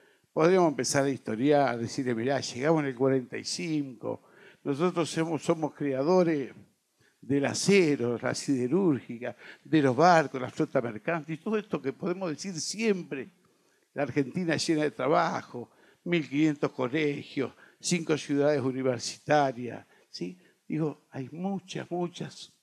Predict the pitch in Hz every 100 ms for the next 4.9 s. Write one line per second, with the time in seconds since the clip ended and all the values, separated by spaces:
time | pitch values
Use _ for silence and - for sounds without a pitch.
0 | - 202 233 196 180 - 143 185 160 135
1 | 143 170 165 139 135 139 190 190 151 107
2 | _ _ _ _ _ _ _ - 214 208
3 | - - - 180 175 160 - 180 - 208
4 | 214 180 156 196 190 175 - 151